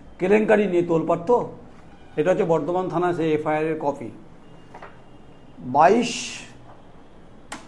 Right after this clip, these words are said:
দুই দু হাজার চব্বিশে দুটি রাষ্ট্রায়ত্ত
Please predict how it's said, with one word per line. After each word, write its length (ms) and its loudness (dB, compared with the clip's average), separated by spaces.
দুই 380 0
দু 140 0
হাজার 300 2
চব্বিশে 600 -2
দুটি 180 0
রাষ্ট্রায়ত্ত 460 2